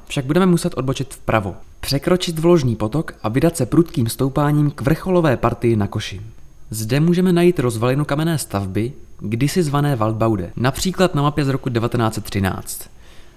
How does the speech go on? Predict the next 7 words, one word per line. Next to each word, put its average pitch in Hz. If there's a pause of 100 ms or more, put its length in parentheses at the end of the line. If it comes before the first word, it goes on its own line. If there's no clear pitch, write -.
(140)
na 117
pozdějších 175
mapách 165
jmenované 135
jako 117
Lesní 101
bouda. 92